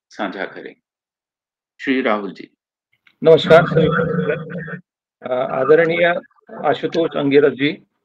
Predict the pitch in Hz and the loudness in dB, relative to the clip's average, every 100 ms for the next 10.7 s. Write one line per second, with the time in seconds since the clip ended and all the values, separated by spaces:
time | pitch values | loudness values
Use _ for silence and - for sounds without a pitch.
0 | - - - 123 123 127 131 - _ _ | -20 -16 -12 -10 -8 -6 -8 -12 _ _
1 | _ - 123 123 117 - 131 123 139 123 | _ -8 -6 -6 -8 -12 -10 -10 -10 -12
2 | 113 131 - - 139 147 156 147 139 143 | -12 -14 -8 -6 -6 -6 -6 -6 -4 -4
3 | 135 147 160 143 147 127 147 - _ _ | -4 -6 -6 -8 -4 -2 -4 -8 _ _
4 | _ 123 120 127 135 135 139 135 135 135 | _ -8 -2 0 0 -4 -4 -4 -4 -4
5 | 139 - - 120 127 - 123 - 120 180 | -8 -12 -8 -6 -6 -6 -8 -8 -10 -10
6 | 240 139 135 - 151 143 160 160 - - | -8 -4 -4 -4 -8 -4 -4 -4 -6 -20
7 | - _ - 123 131 131 143 139 135 135 | -20 _ -12 -4 -2 -2 -4 -4 -6 -6
8 | 233 _ - 127 113 - 127 - 131 123 | -10 _ -12 -12 -12 -12 -12 -8 -6 -4
9 | 120 117 - 117 - 127 123 180 - _ | -6 -8 -14 -20 -18 -14 -12 -12 -16 _
10 | _ _ _ - 120 123 123 | _ _ _ -8 -4 -4 -4